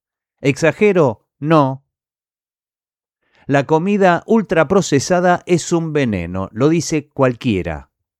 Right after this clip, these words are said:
Cualquiera que tenga dos dedos de frente, y lo dicen también los profesionales, los que saben.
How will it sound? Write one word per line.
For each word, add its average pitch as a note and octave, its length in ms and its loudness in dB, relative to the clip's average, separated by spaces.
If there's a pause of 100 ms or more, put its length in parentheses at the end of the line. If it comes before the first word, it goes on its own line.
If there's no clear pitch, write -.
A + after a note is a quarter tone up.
(300)
Cualquiera C#3+ 540 2
que C3+ 120 -2
tenga C#3+ 500 -2
dos F3+ 180 2
dedos D3 300 4
de A#2+ 100 0
frente, D#3 580 -2 (340)
y D#3 140 2
lo D3 140 6
dicen D#3+ 420 -2
también D3+ 500 2
los A3+ 160 4
profesionales, D#3 840 0
los B2 200 -2
que C3 140 -4
saben. D#2 600 -4